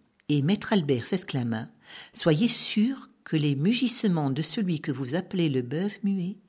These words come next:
s'étendront sur tout l'univers. » Thomas écoutait ces compliments avec, comme toujours, beaucoup de simplicité modeste. Un peu plus tard, maître Albert vint à Paris avec Thomas. Ils allèrent au couvent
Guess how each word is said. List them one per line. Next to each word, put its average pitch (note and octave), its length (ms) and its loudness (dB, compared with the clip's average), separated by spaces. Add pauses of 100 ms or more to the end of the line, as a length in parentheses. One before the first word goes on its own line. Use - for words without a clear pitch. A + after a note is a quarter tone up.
(340)
s'étendront G3 640 0
sur E3+ 320 -4
tout - 340 -2
l'univers. » D#3 600 -2 (1200)
Thomas D#3+ 260 2
écoutait F#3+ 340 -2
ces D#3 140 -4
compliments C#3+ 600 -6
avec, D3 560 -6
comme A#2 200 -6
toujours, B2+ 540 -6 (380)
beaucoup F3+ 340 -2
de A3+ 80 0
simplicité A3+ 680 -2
modeste. C#3 600 -4 (1080)
Un G3 80 4
peu B3 160 -2
plus D4 220 -6
tard, D#4 260 -2
maître G3+ 260 -2
Albert F#3+ 440 0
vint F3+ 200 0
à B2 60 -6
Paris C#3+ 400 -4
avec - 220 -8
Thomas. B2 320 -4 (580)
Ils C#3 140 -2
allèrent E3 280 4
au G#3+ 40 -4
couvent D3 360 -2